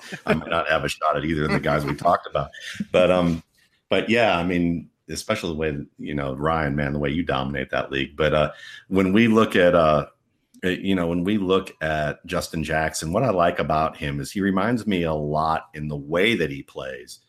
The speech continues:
Speaker 2: of Jamaal Charles. Doesn't mean he has the same talent. But when I watch Jamaal Charles, he was someone that, you know, you know, you think of him and you think he's quick.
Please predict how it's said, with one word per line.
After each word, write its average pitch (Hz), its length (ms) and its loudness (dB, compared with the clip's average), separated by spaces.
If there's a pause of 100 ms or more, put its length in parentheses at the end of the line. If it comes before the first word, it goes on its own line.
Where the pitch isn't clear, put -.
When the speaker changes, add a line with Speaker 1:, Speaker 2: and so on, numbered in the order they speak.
(480)
Speaker 2:
of 76 200 -4
Jamaal 76 380 0
Charles. - 420 -6
Doesn't 90 240 -2
mean 92 100 2
he 87 60 2
has 80 120 0
the 78 60 -6
same 73 280 -4
talent. 76 420 -8 (520)
But 87 140 -4
when 87 140 0
I 85 100 4
watch 107 400 2
Jamaal 87 300 2
Charles, 85 540 2 (440)
he 101 100 2
was 92 180 2
someone 87 380 2
that, 80 240 -2
you - 60 0
know, 78 140 0
you 90 140 0
know, 101 220 4
you 98 140 0
think 120 240 0
of 101 80 0
him 101 140 2
and 90 80 2
you 87 60 2
think 78 280 -4
he's 73 180 -4
quick. - 540 -2